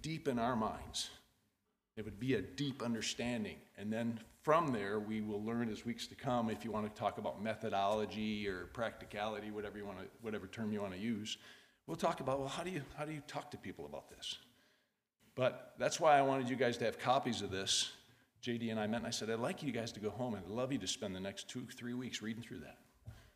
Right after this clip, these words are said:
looking all those passages up." There's a boatload of stuff in there. But just really taking a deep dive and thinking through, what is this gospel? And thinking about it for yourself, too. Have I trusted the gospel?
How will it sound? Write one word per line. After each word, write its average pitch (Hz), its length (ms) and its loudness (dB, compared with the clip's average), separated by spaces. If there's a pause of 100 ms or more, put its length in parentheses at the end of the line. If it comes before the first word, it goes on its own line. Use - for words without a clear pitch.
(160)
looking 135 320 2
all 113 180 8
those 123 160 2
passages 101 520 -2
up." 90 140 -8
There's 95 160 -6
a 82 40 -12
boatload 92 440 -6
of 82 60 -6
stuff - 260 -6
in 78 120 -14
there. - 140 -20 (560)
But 117 80 -4
just 113 160 -2
really 151 640 4
taking 131 400 -2
a 107 60 0
deep 113 300 -2
dive 107 300 2
and 98 120 -6
thinking 113 340 -6
through, 107 280 -6
what 92 280 -10
is 123 220 -4
this 104 220 -4
gospel? 107 520 -4
And 208 100 -6
thinking 156 280 -4
about 143 260 2
it 135 80 -4
for - 80 -8
yourself, 127 480 -4
too. 143 240 -6 (1000)
Have 127 120 -2
I 143 60 2
trusted 180 420 0
the 123 80 2
gospel? - 400 -6